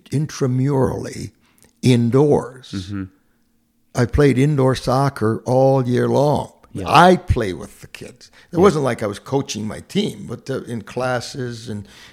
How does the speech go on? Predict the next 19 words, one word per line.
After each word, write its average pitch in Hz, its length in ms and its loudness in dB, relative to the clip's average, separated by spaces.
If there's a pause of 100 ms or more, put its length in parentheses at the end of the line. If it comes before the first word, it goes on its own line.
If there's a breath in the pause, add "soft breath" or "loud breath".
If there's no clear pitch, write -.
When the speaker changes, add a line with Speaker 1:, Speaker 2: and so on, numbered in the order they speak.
(100)
Speaker 1:
uh, - 60 -10 (200)
free 135 260 -2
time, - 540 -10
you 107 100 -10
know. 107 180 -10 (280 soft breath)
So, - 440 -4
and 127 180 -4
the 113 80 -8
hockey 135 420 -4
players - 580 -14
were 107 100 -8
developing, 98 800 -12
and 101 120 -10 (360 loud breath)
they 127 100 -4
were 135 80 0
coming 131 360 -6
along 120 420 -2
with 98 180 -12
good 147 200 -6